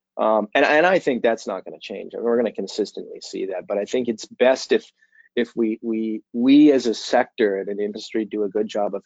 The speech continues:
educating on these types of, on these types of blips that will happen. I mean, I, I, I try to pull back from that a little bit and say, "Well, you know, this, this isn't fundamental." I mean, gold in itself really isn't <laughs> fundamental, but this isn't fundamental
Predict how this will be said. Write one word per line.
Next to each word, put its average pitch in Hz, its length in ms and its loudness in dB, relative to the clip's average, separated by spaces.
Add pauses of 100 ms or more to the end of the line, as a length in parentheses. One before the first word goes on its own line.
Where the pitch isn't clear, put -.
educating 120 680 2 (300)
on 131 180 4
these 127 180 2
types 123 300 -2
of, 101 140 -2 (120)
on 120 180 0
these 127 180 0
types - 280 -2
of 101 160 -6
blips - 400 0
that 98 140 0
will 87 240 -8
happen. - 380 -4 (560)
I 143 40 0
mean, 123 140 2
I, 123 180 2
I, 131 200 4
I 127 80 4
try 120 180 2
to 107 80 0
pull 117 240 2
back 110 320 2
from 110 160 -4
that 110 220 0
a - 20 -2
little 113 220 2
bit 104 140 -2
and 104 80 -14
say, 110 140 -4
"Well, 107 260 0 (600)
you 117 80 -2
know, 107 160 2
this, 147 260 4
this 160 200 2
isn't 151 260 4
fundamental." 113 800 -2 (440)
I 104 120 -8
mean, 120 180 -2
gold 113 240 4
in 101 100 -4
itself 120 400 2
really 101 180 -4
isn't - 280 -12
<laughs> - 40 -20
fundamental, 101 440 -12
but 123 200 -2
this 170 260 2
isn't 131 260 0
fundamental 110 680 0